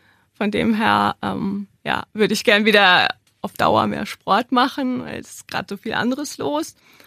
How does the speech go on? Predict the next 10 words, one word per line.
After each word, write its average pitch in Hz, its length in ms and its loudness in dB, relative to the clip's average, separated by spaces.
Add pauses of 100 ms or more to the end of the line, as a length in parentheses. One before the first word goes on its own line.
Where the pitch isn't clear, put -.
(400)
Ähm, 202 680 2 (500)
ja, 233 220 4
und 202 80 2
ansonsten 247 440 2
auf - 160 -2
jeden 302 240 0
Fall 240 480 2 (360)
noch 233 320 -4 (340)
verreisen. - 440 -6 (180)
Also 202 320 0